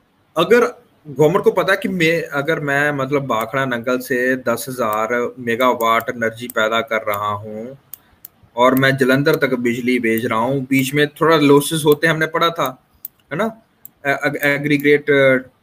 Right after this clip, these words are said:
transmission and commercial losses होते हैं। जैसे, जैसे हमने कहा, कहा था कि पावर वहाँ से लेके आते हैं, तो यहाँ तक आते आते सपोज हज़ार मेगावाट एनर्जी हमारी लॉस हो जाती है ट्रांसमिशन में, तारों में आते आते ही रेजिस्टेंस होता है उनमें, ठीक है ना, इसके कारण।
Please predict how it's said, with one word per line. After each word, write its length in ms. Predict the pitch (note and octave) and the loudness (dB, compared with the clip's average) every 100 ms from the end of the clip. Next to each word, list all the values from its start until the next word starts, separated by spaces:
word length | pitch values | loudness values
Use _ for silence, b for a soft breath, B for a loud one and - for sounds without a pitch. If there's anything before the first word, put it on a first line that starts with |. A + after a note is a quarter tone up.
| _ B2 | _ -8
transmission 760 | B2+ B2 C3+ C3 - C3 C#3+ | -8 -4 -2 -2 -6 -6 -4
and 220 | C3 B2+ - | -2 -4 -4
commercial 460 | B2+ B2+ - C#3+ | -4 -4 0 2
losses 680 | C3 A2+ - _ _ B2+ B2+ | 2 0 -4 _ _ -8 -6
होते 260 | A#2 - A#2+ | -6 -6 -6
हैं। 200 | A#2 A#2 | -6 -4
जैसे, 280 | A2 - A#2 | -4 -4 -4
जैसे 280 | A#2 A#2 | -4 -4
हमने 240 | B2+ B2 B2+ | -6 -6 -2
कहा, 220 | A#2 A#2+ | 0 0
कहा 160 | A#2 A#2 | -2 -6
था 120 | A#2+ | -8
कि 60 | - | -6
पावर 300 | A#2+ A2+ B2+ | -2 0 0
वहाँ 280 | A#2 A#2 B2+ | 0 -2 -2
से 120 | B2+ | -2
लेके 280 | B2 A#2+ B2+ | -2 -2 -2
आते 240 | A#2 - | -2 -2
हैं, 120 | A#2+ A#2+ | -4 -2
तो 120 | C3 | -2
यहाँ 280 | A#2+ A2+ - | 0 -2 -4
तक 140 | B2 | -2
आते 240 | A#2 A2 B2 | -4 -2 0
आते 360 | A2+ A2+ G3+ G#3 B B B | 0 2 0 0 B B B
सपोज 440 | - D#3 D3+ D3+ D3+ | -4 0 4 4 4
हज़ार 460 | C#3 C3 A#2+ C3 C3+ | 2 4 4 4 2
मेगावाट 640 | B2+ C3+ C3 A#2+ A#2 A#2+ | -2 0 0 2 0 -2
एनर्जी 500 | A#2+ A2+ A#2 C3+ F3+ b b - | -6 -6 -4 -6 -6 b b -12
हमारी 260 | B2 A2+ C3+ | -4 0 2
लॉस 440 | C3 C3+ C3+ C#3 | 6 6 6 4
हो 100 | C#3 | 2
जाती 320 | B2+ G#2 - | 2 0 0
है 120 | A#2+ C3 | 0 0
ट्रांसमिशन 680 | C#3+ B2+ A#2 - A#2 B2+ | 2 2 0 -6 -10 -8
में, 120 | A2 G2+ | -8 -6
तारों 240 | C#3 C3+ C#3 | -2 2 2
में 120 | C3+ | 2
आते 220 | A2+ A#2+ | 0 0
आते 220 | G#2+ - | -2 -2
ही 80 | G#2 G2+ _ _ - | -6 -6 _ _ -6
रेजिस्टेंस 520 | C#3 C3+ - C#3+ C#3 | -2 -2 0 -2 -2
होता 240 | A#2+ G#2 | -4 -4
है 60 | G2+ | -10
उनमें, 180 | G2+ F#2+ | -10 -10
ठीक 140 | A#2+ D3 | -10 -6
है 60 | |
ना, 60 | D#3+ | -4
इसके 260 | C3 B2 | -4 -6
कारण। 340 | A2 G2+ F#2+ | -6 -6 -8